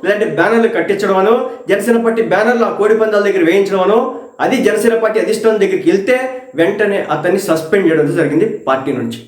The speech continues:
అతన్ని సస్పెండ్ చేయడం అయితే జరిగింది. అంత తేలిక ఎందుకు చే-, చేసేస్తారు? ఎందుకంటే వాళ్ళు ఇలాంటి వాటికి ఏమాత్రం కూడా యాక్సెప్ట్ చేయట్లేదు. పార్టీకి నష్టం చేకూర్చే నడుచుకున్న విధంగా నడుచుకున్నా, లేదంటే కూటమికి,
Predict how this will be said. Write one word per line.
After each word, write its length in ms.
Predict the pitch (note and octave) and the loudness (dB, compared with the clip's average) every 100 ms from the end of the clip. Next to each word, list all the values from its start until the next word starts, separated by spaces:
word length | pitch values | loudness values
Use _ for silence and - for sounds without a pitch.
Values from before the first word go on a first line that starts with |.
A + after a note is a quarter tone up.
| _ _ _ _ _ _ _ D3 | _ _ _ _ _ _ _ -4
అతన్ని 460 | D3 G3+ B3+ D#4+ | 0 0 0 -2
సస్పెండ్ 420 | - F3+ - F#3+ | -2 -4 0 2
చేయడం 140 | E3 D#3 | 4 2
అయితే 180 | D3 C#3 | 0 0
జరిగింది. 420 | D#3 - D3 - | -2 -4 -8 -6
అంత 220 | - G3 A3+ | -2 0 4
తేలిక 240 | A3+ A3+ | 2 2
ఎందుకు 240 | A3+ A3+ | 0 0
చే-, 240 | G3+ D#3+ - | 0 -2 0
చేసేస్తారు? 640 | G3 G3+ G3 F#3 F3+ - - - _ D#3+ | 0 0 -2 -6 -8 -10 -18 -20 _ 2
ఎందుకంటే 460 | G#3 - C#4 C#4 C#4+ - - | 4 4 2 0 -2 -4 -8
వాళ్ళు 340 | E3 F#3+ A#3+ A#3 | -2 -2 0 2
ఇలాంటి 240 | A3 A3 | 2 2
వాటికి 260 | A3 A3+ A3 | 0 2 0
ఏమాత్రం 320 | A3 G#3+ G#3+ | 2 -2 0
కూడా 240 | A#3 A#3 - | 0 0 0
యాక్సెప్ట్ 380 | F#3+ G3+ - F3+ | -2 -2 -4 -2
చేయట్లేదు. 480 | F#3 E3+ D3 - - - _ F#3 | -2 0 -2 -4 -10 -18 _ 0
పార్టీకి 640 | F#3+ G#3 - B3 A#3+ A3+ | 0 0 -4 -2 0 2
నష్టం 260 | F#3 G3+ | 0 0
చేకూర్చే 460 | G3+ G#3 F#3+ - G3 | -2 0 0 0 0
నడుచుకున్న 460 | E3 D3+ - G3 G3 | 0 0 0 2 4
విధంగా 340 | E3+ F3 F#3 | 4 2 2
నడుచుకున్నా, 520 | D#3 D3+ F#3 F#3+ A3+ - - F3 | 2 0 0 0 -2 -6 -8 0
లేదంటే 640 | A3+ A#3 A3+ B3 - - | 2 4 2 2 -2 -2
కూటమికి, 840 | G3+ A#3+ B3 B3 A#3+ A#3 E3+ - | 2 2 2 0 -2 0 0 0